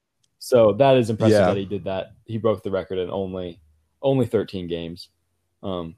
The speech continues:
Speaker 1: but both, like you said, the Vikings and Chargers, they're both terrible. That's why they have the best rookies. So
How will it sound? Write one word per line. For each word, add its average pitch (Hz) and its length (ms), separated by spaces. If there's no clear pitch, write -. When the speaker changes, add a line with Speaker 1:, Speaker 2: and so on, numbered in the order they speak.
Speaker 1:
but 139 120
both, 151 380
like 131 180
you 120 80
said, 101 280
the 113 40
Vikings 127 460
and 110 120
Chargers, 98 380
they're 104 100
both 95 240
terrible. 95 420
That's 104 180
why 110 100
they 101 120
have 104 220
the 104 60
best 101 220
rookies. 92 400
So 113 420